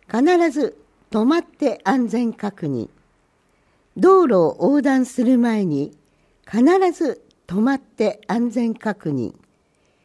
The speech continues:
信号が青色でも、一度止まって安全確認。そして、横断歩道を渡るときは、手を上げて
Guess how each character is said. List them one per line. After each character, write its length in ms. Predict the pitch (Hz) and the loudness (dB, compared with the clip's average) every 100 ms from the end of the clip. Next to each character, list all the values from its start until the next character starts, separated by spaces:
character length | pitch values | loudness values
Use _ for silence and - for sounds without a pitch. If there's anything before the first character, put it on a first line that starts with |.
| _ _ _ | _ _ _
信 320 | - 285 349 | 0 4 6
号 260 | 302 320 294 | 6 2 2
が 280 | 262 208 - | 2 -2 -2
青 220 | - 254 285 | -2 0 2
色 300 | 269 254 233 | 2 0 -2
で 120 | 220 | -2
も、 280 | 165 135 - _ _ _ _ _ - | -2 -4 -10 _ _ _ _ _ -8
一 320 | 165 - 339 | -6 2 4
度 280 | 359 339 - _ | 4 0 -6 _
止 120 | 214 | -2
ま 140 | 233 294 | 0 0
っ 40 | |
て 420 | 311 _ 285 226 - | -2 _ -2 -2 -2
安 240 | 196 247 208 | -4 -2 -2
全 240 | 226 208 | -4 -4
確 340 | - 190 190 | -8 -10 -8
認。 180 | 143 117 - _ _ _ _ _ _ _ _ _ _ | -8 -8 -12 _ _ _ _ _ _ _ _ _ _
そ 160 | - 233 | -6 -6
し 100 | - | -4
て、 240 | 214 220 _ _ _ - | -4 -4 _ _ _ -4
横 180 | 277 349 | 2 4
断 280 | 370 349 311 | 4 2 0
歩 140 | 320 | -2
道 300 | 269 226 151 | 0 2 2
を 20 | |
渡 280 | 147 196 254 | 0 -2 -2
る 120 | 262 | -2
と 140 | 254 247 | -2 -6
き 180 | - 196 | -4 -4
は、 200 | 156 - _ _ _ _ _ - | -4 -6 _ _ _ _ _ -2
手 160 | 349 | 2
を 140 | 403 277 | 4 2
上 200 | 165 208 | 0 0
げ 140 | 269 | -2
て 340 | 285 262 - | -2 -2 -2